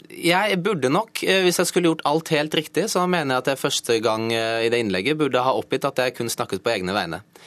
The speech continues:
Det fikk jeg ikke gjort før i oppfølgingsinnlegget i Aftenposten. Men jeg synes jo likevel ikke at jeg bør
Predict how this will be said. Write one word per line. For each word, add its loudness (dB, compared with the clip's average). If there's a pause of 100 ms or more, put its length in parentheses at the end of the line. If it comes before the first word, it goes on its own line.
(120)
Det 0
fikk -2
jeg 0
ikke 0
gjort -2
før -2
i 2
oppfølgingsinnlegget -2
i 2
Aftenposten. -8 (480)
Men 0
jeg 0
synes 2
jo 2
likevel 0
ikke -2
at -4
jeg 0
bør -2